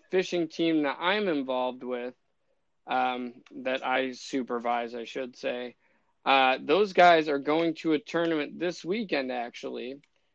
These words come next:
and they're fishing a tournament. It's a college tournament. Uh, they're fishing this tournament. Almost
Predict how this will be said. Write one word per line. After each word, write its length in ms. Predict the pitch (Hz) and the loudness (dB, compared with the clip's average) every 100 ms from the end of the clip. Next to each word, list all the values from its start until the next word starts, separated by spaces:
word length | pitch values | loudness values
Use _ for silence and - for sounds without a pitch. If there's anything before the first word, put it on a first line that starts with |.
| _ _ _ _ - | _ _ _ _ 0
and 560 | 156 156 151 151 151 - _ 147 | 4 4 4 2 0 -4 _ -4
they're 260 | 151 208 | 2 2
fishing 380 | 202 214 202 190 | 4 2 2 0
a 60 | 156 | 0
tournament. 420 | 196 208 170 147 | 0 2 0 0
It's 80 | 139 | -4
a 80 | |
college 440 | - 165 156 139 - | 2 6 6 4 -2
tournament. 480 | 135 127 127 127 - _ _ _ _ | -4 -4 -6 -10 -12 _ _ _ _
Uh, 420 | 143 135 131 127 120 _ _ _ _ _ | 2 4 4 0 -4 _ _ _ _ _
they're 140 | 170 | 0
fishing 360 | 180 220 202 202 | 6 4 4 -2
this 140 | 165 | -2
tournament. 380 | - 196 214 165 | 0 0 2 0
Almost 360 | 156 170 170 | 2 2 2